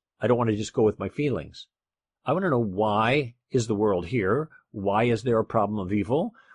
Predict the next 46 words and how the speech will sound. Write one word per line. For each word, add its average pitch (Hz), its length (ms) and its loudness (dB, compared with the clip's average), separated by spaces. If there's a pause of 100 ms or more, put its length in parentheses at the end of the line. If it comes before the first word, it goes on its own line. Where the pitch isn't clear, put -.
What's 120 300 2
wrong 117 300 0
with 104 180 0
me? 120 340 -2 (100)
How 120 140 0
do 123 120 0
I 127 80 2
fix 180 320 -6
it? 80 80 -6 (100)
Very 135 300 0
basic 117 400 -4
problems, 131 420 -4
but 104 140 -2
I'm 98 140 -4
not 117 260 -6
talking 110 360 -8
about 90 200 -6
what's 92 160 -8
inside 101 560 -4
of 82 100 -12
me. 76 300 -12
I'm 87 120 -12
talking 85 300 -6
about 76 220 -10
what's 80 180 -12
outside. 76 480 -12 (1040)
Okay? 85 420 -8 (360)
And 123 260 -2
there's 131 220 2
going 196 240 -2
to 139 80 -2
be 135 80 0
an 120 100 0
answer 156 320 -4
to - 140 -20
that. 73 260 -8 (560)
Whether 135 240 2
we 139 120 0
can 120 140 -4
find 110 380 -6
it 117 100 -2
or 98 140 -2
not, 98 240 -6
that's - 160 -6
another 98 300 -2
question. 120 580 -8